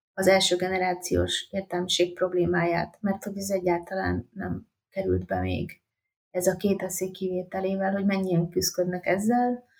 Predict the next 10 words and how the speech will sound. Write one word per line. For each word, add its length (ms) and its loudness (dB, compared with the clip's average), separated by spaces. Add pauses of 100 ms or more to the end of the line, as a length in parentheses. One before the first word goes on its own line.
(640)
és 280 4
hogy 140 6
mennyien 380 2
beszélnek 540 0
arról, 260 0
hogy 160 0
van 160 0
egy 140 2
belépési 720 2
küszöb, 640 2